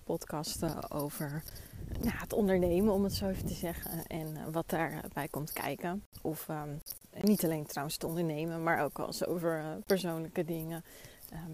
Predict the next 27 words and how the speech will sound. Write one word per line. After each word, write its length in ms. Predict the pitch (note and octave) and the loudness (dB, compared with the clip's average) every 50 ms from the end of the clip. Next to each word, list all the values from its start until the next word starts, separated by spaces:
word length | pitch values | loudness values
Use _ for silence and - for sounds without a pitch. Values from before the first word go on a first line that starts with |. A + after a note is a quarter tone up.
| D#3+ F3+ G3 | -8 -8 -6
die 120 | - - G3 | -6 -2 2
ik 80 | - | 2
op 100 | G3+ E3 | 2 4
dat 160 | - E3 E3+ | 2 -2 -2
moment 320 | - D#3+ D#3+ D3+ D#3 D#3+ - | -2 -4 -4 -4 -6 -6 -6
kwijt 340 | - - B2 - - - - | -4 -4 -4 -4 -6 -4 -4
wil. 260 | D#3+ D#3 D#3 E3 - - | -2 -2 -2 -4 -4 -4
En 200 | - G3 G3+ - - - - - - - | -2 -2 -2 -4 -8 -12 -14 -14 -14 -12
soms, 420 | - - - D4+ D4+ D4 - - - - | -6 0 2 4 4 2 0 -4 -6 -6
ehm, 340 | - - G#3 G3 F#3 F#3 F3+ E3+ F3+ E3+ - - - | -6 -4 0 0 2 2 2 0 -2 -4 -8 -6 2
plaats 280 | - G#3 F#3+ F#3+ - - | 6 6 6 6 6 2
ik 100 | E3+ - | 0 0
de 80 | F#3 - | -2 0
podcast 460 | - - G3 - - - E3+ F3 - | 0 0 0 0 0 -2 -2 -2 0
online 520 | - F#3 F#3 F3+ F3 D#3+ D#3+ E3+ F3+ F3 - | 0 0 2 2 2 0 2 0 0 0 0
en 180 | - F3 F3+ | 0 -2 0
soms 320 | E3+ - F#3 F3+ F3+ - - | 2 2 2 2 2 2 2
niet. 240 | F#3 F3 E3+ - - | 2 2 2 0 0
Dan 160 | F3 F#3 F3+ | 0 0 -2
is 80 | F3 | -4
het 120 | - - - | -6 -6 0
gewoon 180 | - F#3+ F#3+ | 2 4 6
eigenlijk 420 | F3 C#3 E3+ F#3 - - G#3 - - | 6 6 6 4 4 2 0 2 4
een 120 | F#3+ G3 | 4 4
soort 260 | - - G3 G3+ G3 | 6 8 6 6 6
van 260 | - - - - F#3 - - - - - - - - - - | 6 4 4 4 2 -2 -6 -12 -14 -14 -14 -14 -16 -2 4
dagboek 680 | - G3 F#3+ A3 - - - G3+ G3+ G3 F#3 - - | 8 8 8 8 6 2 2 2 4 4 2 -2 -6